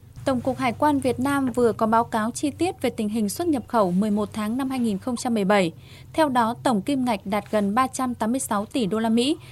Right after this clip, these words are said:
tăng hai mươi mốt phẩy bốn phần trăm so với cùng kỳ, mức tăng cao nhất so với cùng kỳ từ trước tới nay. Quy mô xuất nhập khẩu đã tăng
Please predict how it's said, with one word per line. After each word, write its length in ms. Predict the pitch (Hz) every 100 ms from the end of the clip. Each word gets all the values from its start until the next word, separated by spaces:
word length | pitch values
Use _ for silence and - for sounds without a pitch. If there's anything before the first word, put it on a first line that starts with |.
| - -
tăng 180 | 240 226
hai 160 | 277
mươi 60 | 254
mốt 120 | 330
phẩy 220 | - 214 175
bốn 140 | 196
phần 160 | 233 226
trăm 260 | - 233 226
so 140 | 247
với 100 | 233
cùng 180 | 233 208
kỳ, 300 | 220 202 185 - - -
mức 180 | 302 -
tăng 140 | 294
cao 160 | 277 269
nhất 220 | 254 349
so 220 | - 269
với 140 | 233 233
cùng 220 | 254 208
kỳ 240 | 214 202 190
từ 120 | 208
trước 260 | 196 302 -
tới 100 | 202
nay. 280 | 226 226 202 - - - -
Quy 120 | 311 285
mô 260 | 294 285
xuất 160 | 285 381
nhập 200 | 277 -
khẩu 220 | 233 185
đã 140 | 196
tăng 240 | 233 277